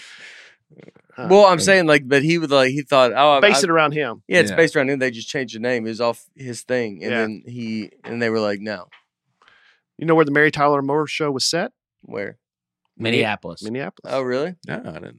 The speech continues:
Speaker 3: know that.
Speaker 4: I didn't know either, but I just felt like
Speaker 1: It's a good guess.
Speaker 4: Yeah.
Speaker 2: Was he, was she still married to him, or Mary Tyler Moore was? Oh, like, uh, you know what? Maybe I do know.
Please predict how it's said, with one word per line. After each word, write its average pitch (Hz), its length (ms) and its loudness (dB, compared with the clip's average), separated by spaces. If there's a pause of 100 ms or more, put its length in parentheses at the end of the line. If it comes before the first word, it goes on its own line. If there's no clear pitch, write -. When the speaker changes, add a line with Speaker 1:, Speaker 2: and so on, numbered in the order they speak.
Speaker 3:
know - 100 -20
that. - 140 -20 (480)
Speaker 4:
I 120 100 -4
didn't 120 160 -2
know 117 180 -4
either, 120 200 -4
but 113 160 -6
I 104 100 -6
just 101 240 -8
felt 95 220 -6
like 80 260 -14 (320)
Speaker 1:
It's 104 140 -20
a - 20 -20
good 117 140 -8
guess. 123 340 -8
Speaker 4:
Yeah. 73 400 -14
Speaker 2:
Was 160 140 -2
he, 233 200 0
was 156 160 -6
she 214 180 -4
still 190 260 0
married 156 340 4
to 123 100 -4
him, 156 380 -4
or 123 200 -4
Mary 151 220 0
Tyler 190 320 2
Moore 165 120 -2
was? 123 280 -4
Oh, 135 300 0
like, 120 220 -4 (180)
uh, 208 400 -2
you 113 120 -4
know 233 120 -2
what? 226 180 -2
Maybe 208 240 -4
I 190 60 -2
do 160 180 -6
know. 131 180 -4